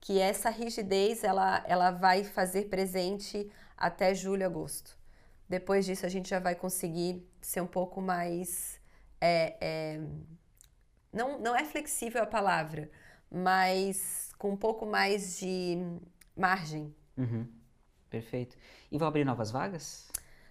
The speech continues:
Speaker 1: Pra Rio do Rastro Marathon?
Speaker 2: Isso.
Speaker 1: Sim. O que que a gente fez? Eu abri pro atleta escolher a data, daí a gente fez uma pesquisa de opinião, a gente foi pra data pre-, né, de, de maior adesão por parte dos inscritos.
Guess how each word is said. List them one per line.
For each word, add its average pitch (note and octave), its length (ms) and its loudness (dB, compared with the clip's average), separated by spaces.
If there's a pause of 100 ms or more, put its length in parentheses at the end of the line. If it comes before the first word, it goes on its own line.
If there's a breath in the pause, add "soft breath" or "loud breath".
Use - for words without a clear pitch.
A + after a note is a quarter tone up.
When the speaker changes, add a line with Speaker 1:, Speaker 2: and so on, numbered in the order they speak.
(140 loud breath)
Speaker 1:
Pra G3 120 4
Rio G#3+ 140 2
do G3+ 80 2
Rastro G3 340 2
Marathon? G#3 520 2
Speaker 2:
Isso. F#3+ 120 -10 (240)
Speaker 1:
Sim. - 340 0
O - 680 -16
que - 120 -8
que B3 80 -2
a D#4+ 60 2
gente D#4+ 220 0
fez? - 520 -2 (100)
Eu G3 220 4
abri F#3+ 380 4
pro - 160 -2
atleta E3+ 520 2
escolher F#3+ 540 0
a F#3 60 4
data, F3+ 520 2
daí E3+ 160 0
a F3 40 0
gente F3 200 -8
fez F3+ 240 0
uma F#3 220 0
pesquisa F3+ 560 -2
de F3 360 -2
opinião, F3+ 600 0
a F3+ 60 -2
gente F3+ 260 -6
foi F3+ 160 0
pra F#3 160 0
data F3+ 460 0 (220)
pre-, D#3+ 200 -6 (260)
né, F3+ 280 2
de, E3+ 200 -6
de F3+ 140 -4
maior F3 560 2 (320 soft breath)
adesão F#3 560 2
por F#3+ 160 -10
parte F#3 320 4
dos F3+ 140 -6
inscritos. F#3 760 -6